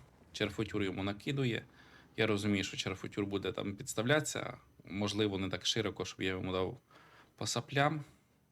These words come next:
Але ж він мене байтить, байтить на, скажіть мені, на блайнди. Блайндів є в цьому бою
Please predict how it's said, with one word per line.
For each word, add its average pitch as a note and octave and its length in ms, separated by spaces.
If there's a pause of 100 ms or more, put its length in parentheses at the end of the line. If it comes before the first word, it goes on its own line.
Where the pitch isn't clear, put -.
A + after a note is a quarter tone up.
(260)
Але F#2 240
ж - 140
він F#2 160
мене F2+ 220
байтить, F2 640
байтить B2 560
на, F#2 280 (1500)
скажіть - 580
мені, F2+ 340
на G#2+ 100
блайнди. G2+ 520 (1500)
Блайндів G#2 440
є F#2 80
в F2 60
цьому F#2+ 260
бою A2 320